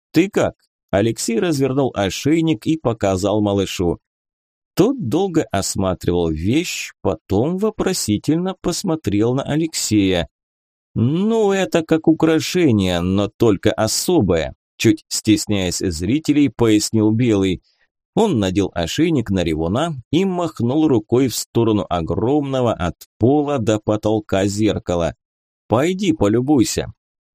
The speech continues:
Малыш, стоя у зеркала, поворачивался то одним боком, то другим, потом вытянув свою длинную шею, словно попытался одновременно смотреть себе за спину и на свое отражение.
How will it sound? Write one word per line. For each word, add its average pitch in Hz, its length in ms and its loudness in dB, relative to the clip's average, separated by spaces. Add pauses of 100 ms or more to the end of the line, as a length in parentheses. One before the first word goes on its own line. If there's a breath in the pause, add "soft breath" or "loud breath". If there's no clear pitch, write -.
(300)
Малыш, 90 680 -2
стоя 101 500 0
у 92 100 -2
зеркала, 151 640 -2
поворачивался 156 920 0
то 117 280 0
одним 107 580 0
боком, 135 600 -2
то 180 160 2
другим, 123 800 -2 (400)
потом 180 580 0
вытянув 160 720 -2
свою 101 240 0
длинную 90 600 0
шею, 127 400 2 (300)
словно 117 420 2
попытался 107 840 0
одновременно 120 1080 0
смотреть 110 760 0
себе 90 360 0
за 123 260 -2
спину 131 360 0
и 127 160 -4
на 107 160 2
свое 95 440 0
отражение. 92 800 0